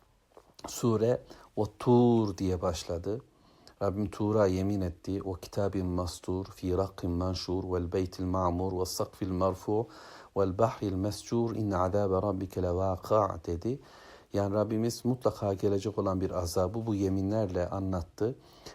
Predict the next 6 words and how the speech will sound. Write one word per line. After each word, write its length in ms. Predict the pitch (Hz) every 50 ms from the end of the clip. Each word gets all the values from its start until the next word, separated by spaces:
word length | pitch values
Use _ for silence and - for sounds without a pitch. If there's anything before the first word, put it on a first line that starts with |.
| - - 98
Vahiy 300 | 98 87 98 127 123 113
merkezlerini 800 | 104 98 92 92 - 104 95 87 - - 98 92 92 95 95 92
gündem 380 | 95 92 90 87 107 101 101
yaparak 460 | 92 90 85 - 107 98 92 85 -
bunu 140 | - 92 85
söyledi. 640 | 80 - - 87 85 80 85 87 85 - 113 123 131